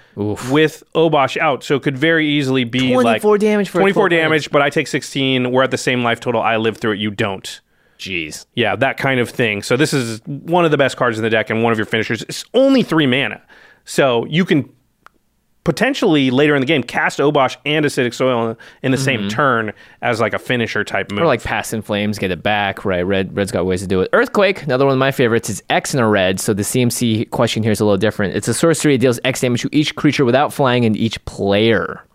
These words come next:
Speaker 1: That's
Speaker 2: Yep.
Speaker 1: the big one.
Speaker 2: And now remember, you can set, on X spells, their C M C is what you pay for X, their C M C on the stack. So what I like about Earthquake is, for one, you can always make it odd
Speaker 1: Mm-hmm.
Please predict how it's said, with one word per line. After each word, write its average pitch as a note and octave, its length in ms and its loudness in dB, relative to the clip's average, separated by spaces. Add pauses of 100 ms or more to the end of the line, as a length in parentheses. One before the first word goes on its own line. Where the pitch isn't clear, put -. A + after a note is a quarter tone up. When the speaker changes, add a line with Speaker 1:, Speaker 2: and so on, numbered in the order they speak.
Speaker 1:
That's A#2+ 140 2
Speaker 2:
Yep. A2+ 80 -2
Speaker 1:
the B2 80 -4
big A2 140 -2
one. C#2 220 -8 (460)
Speaker 2:
And D3+ 100 2
now D#3 120 2
remember, D#3+ 560 2
you D3+ 220 -2
can D#3 180 0
set, - 580 -2 (320)
on D#3 160 2
X E3+ 220 -4
spells, C#3+ 460 2
their C3+ 180 2
C E3+ 200 -4
M D3+ 80 2
C C3+ 360 -2
is A2+ 160 0
what A2+ 300 -2
you B2 120 -4
pay B2 320 -2
for A2 220 -4
X, - 400 -4 (200)
their B2+ 120 0
C C3+ 100 -2
M B2 80 0
C B2 160 -2
on A2 140 0
the G2 60 -2
stack. - 520 -4 (440)
So C#3 260 2
what C3+ 260 2
I C#3+ 40 4
like F3+ 160 2
about D3+ 160 2
Earthquake C3+ 500 0 (340)
is, C3+ 180 0
for - 180 0
one, C#3 260 2
you C3 60 0
can C3 120 0
always D3+ 200 4
make B2+ 160 0
it G#2+ 60 -2
odd F#2+ 320 -2 (100)
Speaker 1:
Mm-hmm. A2 360 0